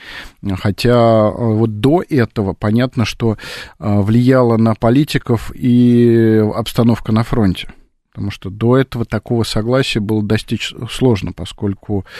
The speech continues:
э, когда, например, Черчилль приезжает в Москву в, летом сорок второго года, в августе, э, естественно, его встречают, э,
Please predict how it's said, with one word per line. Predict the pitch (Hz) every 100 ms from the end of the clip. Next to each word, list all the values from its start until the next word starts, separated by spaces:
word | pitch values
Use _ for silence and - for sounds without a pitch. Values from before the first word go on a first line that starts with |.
| - - -
э, | 110
когда, | - 107 113
например, | 104 110 101
Черчилль | - 127 107 - 98
приезжает | 101 104 101 107 98 -
в | 107
Москву | 107 - - 117 107 92 101
в, | - 95 104 104 101 98
летом | 107 117 104 95 92
сорок | - 104 -
второго | - 120 110 101
года, | 131 208 127
в | 110
августе, | 95 98 - - _ _ _ _ _ - - - _ _ _
э, | - 104
естественно, | 101 110 - 170 185 - 135 131 123 117 110 110 101 - - - _ _ -
его | 123 120 131
встречают, | - - 117 - 139 139 135 120 - 110
э, | 104 104 101 101 95